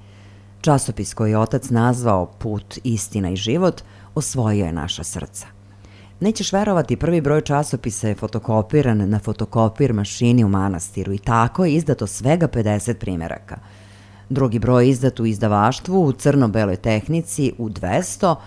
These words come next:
a kasnije, počev od trećeg broja, časopis Put, istina i život štampan je u boji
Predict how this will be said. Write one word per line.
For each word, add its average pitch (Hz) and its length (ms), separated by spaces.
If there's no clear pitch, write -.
a 107 260
kasnije, 123 400
počev 110 500
od 95 180
trećeg 110 440
broja, 139 420
časopis 139 680
Put, 147 380
istina 123 460
i 104 80
život 135 380
štampan 120 580
je 107 100
u - 120
boji 110 560